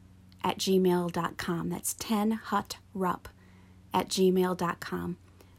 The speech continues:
Please send me any prayer requests you have, and let me know if they're private in nature, eh, or if they're okay to share in next week's podcast,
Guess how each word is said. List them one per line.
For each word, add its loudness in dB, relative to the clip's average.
Please 4
send 6
me 6
any 2
prayer 0
requests -2
you -2
have, 2
and 0
let 4
me 6
know 8
if 0
they're 0
private 0
in 2
nature, -2
eh, 0
or 2
if -4
they're -2
okay -2
to -2
share -2
in 2
next -2
week's -2
podcast, -8